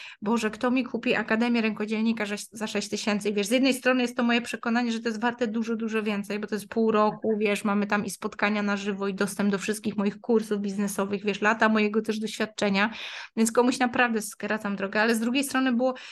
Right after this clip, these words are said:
Boże, kto może wyskoczyć, wiesz, z sześciu koła od tak sobie, wiesz, żeby zainwestować, zwłaszcza jak jest na początku drogi w branży postrzeganej za,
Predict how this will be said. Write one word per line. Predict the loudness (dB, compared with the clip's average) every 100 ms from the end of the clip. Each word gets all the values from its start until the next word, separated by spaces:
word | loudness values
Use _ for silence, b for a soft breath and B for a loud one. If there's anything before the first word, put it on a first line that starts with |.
| B -8
Boże, | -6 -6
kto | -6 -4
może | -2 -2
wyskoczyć, | -2 -4 -4 -4 -2
wiesz, | 0 0
z | 0
sześciu | -2 -2 -2 -4
koła | 2 4 4
od | 2 -2
tak | -6 -4
sobie, | -2 -2 2 2
wiesz, | 4 2 2
żeby | -2 -2 0 0 0 0
zainwestować, | 0 0 0 -2 -2 -2
zwłaszcza | -2 -2 -2
jak | -2
jest | -2
na | -2
początku | -2 -2 -2 -2 -2
drogi | 2 2 2 -2
w | 0
branży | 4 6 6 4 2
postrzeganej | 2 -6 -4 -4 -2 -2 -2
za, | 0 0